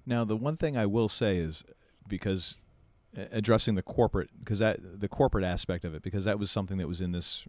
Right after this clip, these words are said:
Reddit thing, and I'll, I'll link it in the show notes just for giggles, because honestly, I think it's, it's ridiculous, uh,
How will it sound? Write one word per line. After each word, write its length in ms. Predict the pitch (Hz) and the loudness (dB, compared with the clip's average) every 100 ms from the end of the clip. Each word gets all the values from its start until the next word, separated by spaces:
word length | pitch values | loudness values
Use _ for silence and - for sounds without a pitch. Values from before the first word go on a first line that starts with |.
| - 90 | -16 -6
Reddit 320 | 92 85 82 | -4 -4 -6
thing, 220 | 92 85 | -6 -4
and 80 | 85 | -4
I'll, 240 | 87 90 - | -2 -2 4
I'll 160 | 120 110 | 6 6
link 180 | 107 | 4
it 40 | 82 | 0
in 60 | |
the 60 | 82 | -6
show 260 | - 85 82 | -4 -4 -4
notes 240 | 82 - | -4 -4
just 200 | 92 82 | -4 -4
for 100 | 85 | -6
giggles, 520 | 78 78 - 78 - - - - - - - | -10 -12 -10 -10 -10 -14 -20 -20 -20 -8 0
because 240 | 113 110 | 2 2
honestly, 400 | 123 120 107 107 | 2 2 2 2
I 120 | 104 123 | 2 2
think 180 | 127 | 0
it's, 180 | 101 - - | -2 -4 -8
it's 240 | 95 - | -10 -6
ridiculous, 680 | 92 85 82 80 76 - - _ _ _ _ _ | -6 -4 -6 -6 -8 -10 -12 _ _ _ _ _
uh, 220 | 101 87 | -8 -6